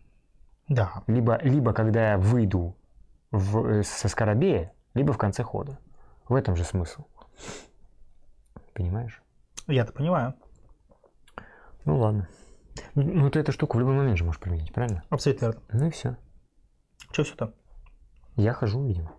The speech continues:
Speaker 1: Ходи. Я вертю свой кубок. Бам, бам и бам. Opportunity. Opportunity. Сбрасывается.
Speaker 2: Маркер
Speaker 1: Маркер
Speaker 2: возвращается.
Speaker 1: выбирается. Бэм. Тык.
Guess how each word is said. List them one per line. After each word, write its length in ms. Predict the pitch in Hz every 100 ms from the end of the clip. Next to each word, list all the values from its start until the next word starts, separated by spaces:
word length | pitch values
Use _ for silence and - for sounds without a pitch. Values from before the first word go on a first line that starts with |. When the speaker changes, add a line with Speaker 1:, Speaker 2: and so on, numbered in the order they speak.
| -
Speaker 1:
Ходи. 220 | - 135 - - - -
Я 160 | 131
вертю 280 | 127 127 120
свой 180 | - 117
кубок. 260 | 117 113 120
Бам, 300 | 139 185 208 - -
бам 500 | 117 120 160 190 190 _ _
и 440 | 143 127 156 160 156 - - - - - - - - -
бам. 540 | 127 143 214 254 - - - - - - _ _ -
Opportunity. 720 | 135 135 127 135 120 113 110 - - _ - - - - - - -
Opportunity. 680 | 160 185 180 214 147 127 - - - 135
Сбрасывается. 760 | 135 180 - 117 107 - - - - - -
Speaker 2:
Маркер 380 | 110 117 - 101
Speaker 1:
Маркер 220 | 95 92
Speaker 2:
возвращается. 560 | 113 - - - - - - _ - - - - _ - - - - -
Speaker 1:
выбирается. 300 | 180 110 - -
Бэм. 20 | - - - - - - - - - - - - - - - - - - - - -
Тык. 840 | 262 233 208 190 190 196 220